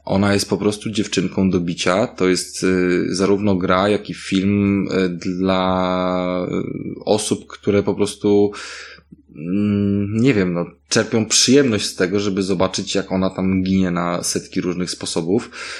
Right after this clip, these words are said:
Y, może to ma związek z tym, że wiesz, stare Tomb Raidery, ona też ginęła na wiele sposobów, ale to nie robiło takiego wrażenia. Y, tutaj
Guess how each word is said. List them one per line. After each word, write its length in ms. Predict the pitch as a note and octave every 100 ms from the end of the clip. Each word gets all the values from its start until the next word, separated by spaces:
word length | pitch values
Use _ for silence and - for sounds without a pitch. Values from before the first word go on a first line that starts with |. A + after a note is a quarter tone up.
| - -
Y, 640 | F#2 F#2 F#2 F#2 F2+ F2 -
może 600 | - G2 G2+ A#2 C#3+ B2
to 140 | A#2
ma 140 | A2 G2+
związek 440 | G2+ G#2+ G#2 -
z 60 | -
tym, 180 | G#2
że 160 | G2+ G2
wiesz, 160 | F#2+ F2+
stare 340 | - G2 G2+
Tomb 240 | G2+ F#2+
Raidery, 320 | G2 F2+ F#2+ G2
ona 160 | F#2+
też 180 | F#2+ F#2+
ginęła 360 | F2+ F#2 F#2+ F#2
na 120 | F2
wiele 220 | F#2 F#2
sposobów, 480 | - F2+ F#2+ F#2+ F#2+
ale 140 | F#2
to 120 | F2
nie 120 | F2+ F#2
robiło 280 | F2+ F#2+
takiego 360 | F2+ F2+ F2+ F2+
wrażenia. 440 | F2+ F#2 F2+ F#2 - - - - -
Y, 1120 | F2+ F2+ F#2 F#2+ F#2+ F#2+ F#2+ F#2 F#2+ F#2+ - - - - - - - -
tutaj 540 | A#2+ D3 D#3 D3 C#3+